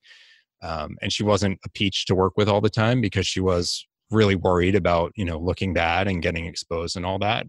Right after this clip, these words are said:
But I understand all that now. And I understand another level of her happiness. It's not about me or any of our, our peers that she was attacking.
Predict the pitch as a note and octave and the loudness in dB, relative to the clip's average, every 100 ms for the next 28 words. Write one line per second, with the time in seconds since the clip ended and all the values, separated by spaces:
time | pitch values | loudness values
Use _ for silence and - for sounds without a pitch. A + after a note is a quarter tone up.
0 | - - G2+ F#2+ A2 G#2+ - G#2 G#2 F2 | -8 0 2 2 0 -2 -2 0 2 2
1 | D#2+ E2+ F#2+ E2+ F2 F2 F#2 F2 - F2+ | 0 -4 -4 -4 -4 -4 -4 -6 -6 -6
2 | F2 E2+ E2+ E2 E2+ E2+ E2+ D#2+ D#2 E2 | -4 -6 -6 -4 -2 -2 -4 -4 -8 -8
3 | E2+ G2+ A#2 - A2 - C3 B2 D#2 E2 | -4 -4 -4 -6 -8 -2 -2 0 -4 -6
4 | D2+ D#2+ - _ _ _ - F#2 G#2 G2+ | -12 -12 -18 _ _ _ -2 2 2 2
5 | F2 F#2+ F2+ - - F#2+ - F#2+ F#2 D#2+ | 2 0 -2 -8 -8 -8 -2 0 0 0
6 | E2 - F#2+ D#2+ D#2+ F#2 F2 - A2+ B2+ | -4 -6 -6 -8 -8 -6 -6 -4 -4 -6